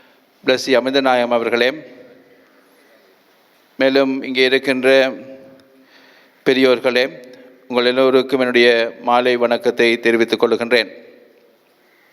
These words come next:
தலைமை உரையிலே எதை சொல்வது, எப்படி சொல்வது என்று சிந்தித்த போது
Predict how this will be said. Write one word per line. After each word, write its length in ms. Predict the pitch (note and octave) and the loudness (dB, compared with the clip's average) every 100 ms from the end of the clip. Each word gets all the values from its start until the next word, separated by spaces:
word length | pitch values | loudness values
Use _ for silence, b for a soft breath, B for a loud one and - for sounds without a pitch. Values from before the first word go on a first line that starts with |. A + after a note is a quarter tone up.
| _ _ _ B B B B B B B B _ | _ _ _ B B B B B B B B _
தலைமை 500 | - C#3 D#3+ E3 D3+ | 0 0 0 2 2
உரையிலே 560 | C#3+ C#3+ C#3 D3 D#3 - - - - _ _ _ _ _ _ B B B B B B - | 2 2 2 0 -2 -6 -20 -20 -20 _ _ _ _ _ _ B B B B B B -4
எதை 320 | C3+ C#3+ D3+ | 0 2 0
சொல்வது, 760 | C#3+ C3 C3+ C3 D3 - - - - - - _ _ b b b b b _ | -2 -2 0 2 0 -4 -16 -20 -20 -20 -20 _ _ b b b b b _
எப்படி 420 | C3 B2+ C#3+ D3 | -4 0 0 0
சொல்வது 440 | C3+ C3 C3+ C3 | 0 0 0 0
என்று 540 | C3 B2+ C3 B2 A2 - - - | -2 -2 0 0 0 -4 -16 -20
சிந்தித்த 500 | - C3+ B2+ B2+ B2+ | -10 -4 0 2 2
போது 540 | A#2+ B2+ C3+ D3 G#2 | 2 2 2 0 -2